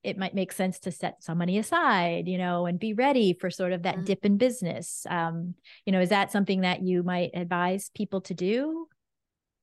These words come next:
Speaker 2: Uh, yes, just always keep an eye, always keep an eye open. No day will be the same, okay? And also, but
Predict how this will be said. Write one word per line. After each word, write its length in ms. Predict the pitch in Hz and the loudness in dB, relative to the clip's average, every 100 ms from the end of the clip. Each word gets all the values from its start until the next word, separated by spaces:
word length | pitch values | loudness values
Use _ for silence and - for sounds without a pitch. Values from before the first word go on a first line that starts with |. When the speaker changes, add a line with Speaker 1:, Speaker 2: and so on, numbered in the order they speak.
| - | -4
Speaker 2:
Uh, 240 | 202 185 185 | 0 0 2
yes, 520 | 208 214 - - - - | 4 2 2 -6 -8 -4
just 240 | 202 202 | -4 0
always 420 | 208 240 294 302 | 0 2 2 -2
keep 300 | - 262 254 | -6 -4 -2
an 120 | 226 208 | -2 0
eye, 180 | 202 202 - - | -2 -4 -10 -4
always 800 | 208 240 285 339 339 - - - - | 0 0 0 0 0 -4 -10 -16 -10
keep 260 | - 247 | -2 2
an 160 | 247 240 | 2 4
eye 240 | 233 233 - | 2 0 -2
open. 440 | 202 190 - - - _ _ _ _ - | 0 0 -2 -10 -12 _ _ _ _ -6
No 320 | 208 214 233 | 0 4 4
day 240 | 254 254 254 | 6 6 6
will 220 | 220 214 | 4 0
be 120 | 196 | 0
the 140 | 180 180 | -2 -4
same, 480 | - 170 165 220 370 - | -4 0 2 2 -2 -8
okay? 440 | 202 202 190 214 349 - _ _ - - - | -12 -2 2 2 0 -4 _ _ -20 -20 -4
And 160 | 214 | 2
also, 760 | 226 339 440 - 202 170 175 175 _ _ _ _ _ _ _ _ - | 4 4 0 -4 0 0 0 -4 _ _ _ _ _ _ _ _ 0
but 420 | 277 226 247 | 2 2 -2